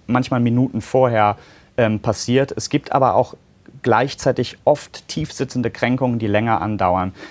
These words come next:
Der Psychiater Reinhard Haller hat mal über einen, ähm, Amokläufer, mit dem er gesprochen hatte, gesagt, er hat als Ursache für den, ähm, f-, für die Amoktat, ähm, damals angegeben, er wurde mal auf Klassenfahrt vor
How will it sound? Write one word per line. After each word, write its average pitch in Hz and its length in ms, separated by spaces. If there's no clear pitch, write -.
Der 107 60
Psychiater 127 500
Reinhard 120 360
Haller 123 240
hat 127 140
mal 117 240
über 110 300
einen, 110 340
ähm, 104 320
Amokläufer, 117 640
mit 110 120
dem 113 120
er 110 100
gesprochen 107 400
hatte, 117 180
gesagt, 104 520
er 127 80
hat 123 80
als 120 240
Ursache 143 640
für 120 240
den, 110 420
ähm, 107 440
f-, - 280
für 123 100
die 113 120
Amoktat, 120 760
ähm, 113 280
damals 113 340
angegeben, 117 640
er 113 160
wurde 123 200
mal 120 320
auf - 280
Klassenfahrt - 760
vor 117 340